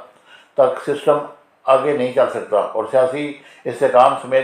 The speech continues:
اس کے علاوہ کوئی حل نہیں اور سیاسی لوگ بیٹھ کر ہی مذاکرات کا حل چاہتے ہیں۔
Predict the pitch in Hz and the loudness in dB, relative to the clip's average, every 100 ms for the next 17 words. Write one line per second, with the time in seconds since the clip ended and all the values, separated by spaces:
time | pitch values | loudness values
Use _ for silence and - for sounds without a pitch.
0 | 135 - 127 131 135 127 135 113 101 107 | -2 -2 2 4 4 2 -4 -2 -2 -2
1 | 107 98 - - - - 135 123 143 135 | -6 -10 -18 -20 -20 -4 -2 2 2 2
2 | 165 131 135 127 117 123 - 131 123 127 | 0 0 0 2 4 4 4 0 0 -6
3 | 123 120 113 110 117 113 110 107 - - | -4 -2 2 2 2 2 0 2 -2 -12
4 | - - - 135 - 135 113 123 - 117 | -20 -8 2 2 4 2 2 0 -6 -4